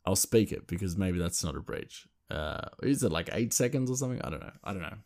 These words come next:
I don't have the, I don't have the lawyers, okay? I don't have the, the financial power to stop a lawyer coming down on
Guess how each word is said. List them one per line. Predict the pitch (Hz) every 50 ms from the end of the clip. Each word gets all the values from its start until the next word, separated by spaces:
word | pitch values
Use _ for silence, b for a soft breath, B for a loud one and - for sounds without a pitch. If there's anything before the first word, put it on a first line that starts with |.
| - - -
I |
don't | 117 131 127
have | 117 113 107 92
the, | 95 87 - - -
I | 107
don't | 107 107
have | 107 104 92
the | 92 85
lawyers, | 82 82 82 87 - - - - - - _ _ _ -
okay? | 76 82 85 85 - -
I | - 104
don't | 113 113
have | 110 107 95 98
the, | - 101 87 85 82 82 - - B B B B B B B B B B B
the | - 95
financial | - - 101 95 92 92 92 92 90 - 98
power | 85 - - 85 85 82 76 - -
to | - - - 76 76 - -
stop | - - - - 98 87 - -
a |
lawyer | 71 73 76 80 73 73
coming | - - - 76 76 73
down | - 69 69 67 69 - -
on | -